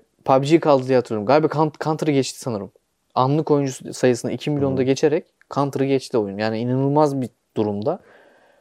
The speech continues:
Speaker 1: Vallahi bilmiyorum yani.
Speaker 2: Bu arada Mustafa o mimi videoda alırsak abi çok sevinirim. Çok güzel bir şey o böyle çünkü Starfield yüz milyonlarca dolar harcanmış.
Speaker 1: Aynen.
Speaker 2: Orada Palworld geliyor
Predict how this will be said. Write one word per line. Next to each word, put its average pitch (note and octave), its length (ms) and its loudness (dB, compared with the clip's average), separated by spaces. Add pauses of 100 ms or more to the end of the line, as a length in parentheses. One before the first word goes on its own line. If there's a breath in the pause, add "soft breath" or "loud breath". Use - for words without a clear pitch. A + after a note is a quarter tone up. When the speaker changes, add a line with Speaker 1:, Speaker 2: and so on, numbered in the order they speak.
(380 soft breath)
Speaker 1:
Vallahi B2+ 400 4
bilmiyorum B2+ 400 0
yani. B2+ 280 2 (180)
Speaker 2:
Bu C#3 100 10
arada D3+ 180 8
Mustafa D3+ 400 6
o D3+ 160 8
mimi D#3 520 8
videoda D3+ 460 8
alırsak D#3+ 440 6
abi D3 280 6
çok D#3 220 4
sevinirim. D#3 400 8
Çok F3 260 6
güzel E3 400 6
bir E3 60 6
şey E3 160 8
o D3 100 8
böyle D#3 160 8
çünkü E3 280 2 (180 loud breath)
Starfield C3 760 4
yüz C#3 280 6
milyonlarca D3+ 680 8
dolar D3+ 280 8
harcanmış. C#3+ 800 6
Speaker 1:
Aynen. B2 360 4
Speaker 2:
Orada F3 320 8
Palworld F3+ 560 6
geliyor G3 520 8